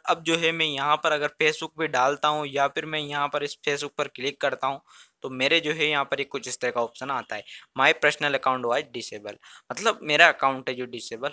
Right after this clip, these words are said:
हो गया है। तो इस अकाउंट को रीएक्टिवेट करने के लिए आपको क्या करना है? तो अकाउंट को रीएक्टिवेट करने के लिए आपको यहाँ पर इस पर क्लिक करेंगे।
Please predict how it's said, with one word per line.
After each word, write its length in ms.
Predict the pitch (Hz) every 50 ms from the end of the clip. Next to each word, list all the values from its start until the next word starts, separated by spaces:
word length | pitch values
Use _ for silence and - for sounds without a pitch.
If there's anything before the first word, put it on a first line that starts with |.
| - -
हो 120 | 135 127 117
गया 180 | 110 107 107 101
है। 80 | 104
तो 240 | - - 175 - - -
इस 240 | 220 247 277 - - - - 180
अकाउंट 380 | 175 - 185 180 180 185 180
को 140 | - 180 180
रीएक्टिवेट 760 | 165 139 139 165 202 220 208 190 - - - 160 160 160 156 -
करने 280 | - 139 139 139 139
के 100 | 127 139
लिए 100 | 131 135
आपको 300 | 123 110 - - 127 120 -
क्या 120 | - 120 110
करना 300 | - - 104 104 101 104
है? 360 | _ _ - - - - 214 - _ _ _ -
तो 100 | 160 156 - - - 160
अकाउंट 400 | 160 - - 226 247 262 262 254
को 100 | 269 247
रीएक्टिवेट 520 | - 160 165 202 233 226 - 226 226 220
करने 260 | - 208 190 190 185
के 80 | 180 190
लिए 120 | 190 190
आपको 300 | 185 180 185 - - 190
यहाँ 320 | 165 151 160 165 156 151 165
पर 120 | 165 175 160
इस 100 | 156 -
पर 140 | - 160
क्लिक 280 | 160 165 170 170 165 -
करेंगे। 320 | 170 165 165 165 170 170